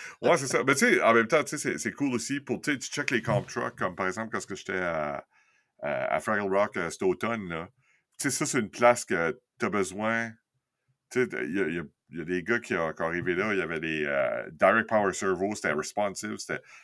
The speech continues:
c'était un, un truck fait pour de la compétition. Euh, puis comme tel, ils m'ont, ils ont pété, bon, tu sais, comme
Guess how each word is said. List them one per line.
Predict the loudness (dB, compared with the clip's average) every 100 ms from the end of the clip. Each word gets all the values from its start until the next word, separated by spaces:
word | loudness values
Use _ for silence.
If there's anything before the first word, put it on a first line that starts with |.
| -8
c'était | -2
un, | 0 0 -2 -8 _ _
un | -8 -4
truck | 0 0 0
fait | 0 2 2
pour | -2 0
de |
la | 0
compétition. | 0 -6 -6 -10 -6 -8 -10 _ _ _ _ -20 _ -4
Euh, | -2 -2 -4 -8
puis | -10 -6
comme | -6 -4
tel, | -2 0 -2
ils | -6
m'ont, | -10 -8
ils | -8
ont | -6
pété, | -6 -4 -4
bon, | -4
tu | -6
sais, | -6
comme | -6 -6